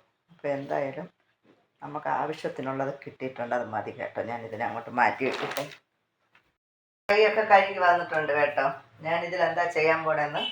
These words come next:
കാണിച്ചു തരാം. ഇത്ര ഞാൻ പറയില്ല, ഇത്ര എനിക്ക് ധാരാളമാണ് കേട്ടോ, ഇത്ര എനിക്ക് ധാരാളമാണ്. അപ്പോൾ ഇതിലോട്ട് ഞാനൊരു തുള്ളിക്ക്, ഒരു തുള്ളിക്ക് ബീട്രൂട്ടിൻ്റെ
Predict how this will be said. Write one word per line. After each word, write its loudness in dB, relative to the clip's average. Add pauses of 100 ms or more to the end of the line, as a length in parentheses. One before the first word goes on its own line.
(1040)
കാണിച്ചു 2
തരാം. 8 (1040)
ഇത്ര 0 (100)
ഞാൻ 6
പറയില്ല, 6
ഇത്ര 6
എനിക്ക് -2 (300)
ധാരാളമാണ് 12
കേട്ടോ, 2 (340)
ഇത്ര -4 (120)
എനിക്ക് -6
ധാരാളമാണ്. 4 (540)
അപ്പോൾ -6
ഇതിലോട്ട് 2
ഞാനൊരു -2 (1600)
തുള്ളിക്ക്, -4 (720)
ഒരു -4 (120)
തുള്ളിക്ക് -2 (600)
ബീട്രൂട്ടിൻ്റെ -2